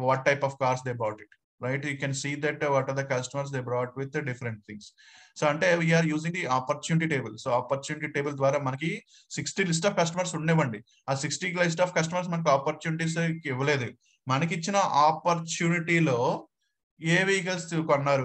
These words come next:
that is where I was saying that. So మనకు సిక్స్టీ కస్టమర్స్ ఉన్నారు బేస్, కానీ సిక్స్టీ కస్టమర్స్ మనకు ఆపర్చునిటీస్ క్రియేట్ చేయలేదు. సిక్స్టీ కస్టమర్స్ లో మనకి maybe థర్టీ కస్టమర్స్ ఆపర్చునిటీస్ క్రియేట్ చేశారు. వాళ్ళు ఏ ఆపర్చునిటీస్ క్రియేట్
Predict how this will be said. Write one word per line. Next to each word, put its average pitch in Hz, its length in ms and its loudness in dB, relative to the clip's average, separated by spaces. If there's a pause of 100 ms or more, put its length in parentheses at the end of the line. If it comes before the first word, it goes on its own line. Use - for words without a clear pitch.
that 139 140 -2
is 156 140 -2
where 170 240 4
I - 80 2
was 143 180 -4
saying 135 280 -2
that. - 120 -8 (140)
So 143 60 -6 (100)
మనకు 143 240 -4 (360)
సిక్స్టీ 170 320 -6
కస్టమర్స్ 170 400 0
ఉన్నారు 165 280 2
బేస్, 151 280 0 (480)
కానీ 151 240 0
సిక్స్టీ 165 360 -6
కస్టమర్స్ 180 440 0
మనకు 170 220 0
ఆపర్చునిటీస్ 165 600 0
క్రియేట్ 151 300 0
చేయలేదు. 139 360 2 (480)
సిక్స్టీ 147 260 -2 (100)
కస్టమర్స్ 180 440 0
లో 190 120 2
మనకి 180 300 -2 (220)
maybe 147 200 -2 (120)
థర్టీ 147 300 -2
కస్టమర్స్ 165 380 0 (140)
ఆపర్చునిటీస్ 160 540 -2
క్రియేట్ 147 260 0
చేశారు. 147 260 -4 (160)
వాళ్ళు 151 500 4 (180)
ఏ 147 40 -2 (140)
ఆపర్చునిటీస్ 156 560 -4
క్రియేట్ 143 200 -2